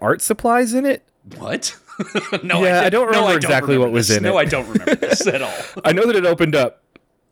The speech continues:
Speaker 1: But it might have just been empty so you could put your, your, um, Rugrats action <laughs> figures in it.
Speaker 2: Hide your weed in there.
Speaker 1: <laughs> Yeah.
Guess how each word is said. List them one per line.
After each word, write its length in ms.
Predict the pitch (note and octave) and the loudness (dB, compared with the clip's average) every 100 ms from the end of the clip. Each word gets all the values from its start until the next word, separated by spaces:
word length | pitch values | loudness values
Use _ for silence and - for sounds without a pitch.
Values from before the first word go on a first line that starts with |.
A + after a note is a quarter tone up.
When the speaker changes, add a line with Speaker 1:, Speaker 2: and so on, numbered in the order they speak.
| _ | _
Speaker 1:
But 240 | - D3+ D#3 | -2 0 2
it 120 | E3+ | 2
might 140 | F#3+ | 2
have 60 | G3+ | 0
just 100 | E3+ | 0
been 140 | D#3 A#2+ | 0 2
empty 300 | B2 A#2 G2 | 0 0 0
so 100 | A2+ | 0
you 60 | |
could 120 | G2+ | -2
put 160 | G#2 A2+ | -2 -2
your, 200 | F#2+ F#2 E2+ | -2 -2 -4
your, 380 | G#2 F#2 E2 E2 - E3+ _ _ _ _ - - | -6 -4 -4 -6 -10 -20 _ _ _ _ -16 -8
um, 460 | - D#2 D#2 D2+ - _ _ _ _ _ | -8 -8 -10 -12 -18 _ _ _ _ _
Rugrats 640 | D3+ G2+ G2 F2 F2 F2+ - | -8 -2 -2 0 -2 -4 -2
action 460 | G#2+ F#2+ - C3+ A#2+ | 0 0 0 -2 -2
<laughs> 100 | D3 | -2
figures 460 | B2 D#3 D3+ D#3+ - | -2 0 0 0 0
in 100 | D#3+ | 0
it. 300 | D#3+ - - | 0 -2 -4
Speaker 2:
Hide 240 | G2+ E2 | -8 -8
your 100 | F2 | -10
weed 300 | D#2+ F2 E2+ | -10 -10 -8
in 160 | E2+ E2 | -8 -6
there. 240 | E2 E2+ - | -6 -8 -12
Speaker 1:
<laughs> 40 | _ _ _ _ - | _ _ _ _ -2
Yeah. 720 | C3 G2+ - - - D3+ F3 | 0 0 -6 -4 -2 2 2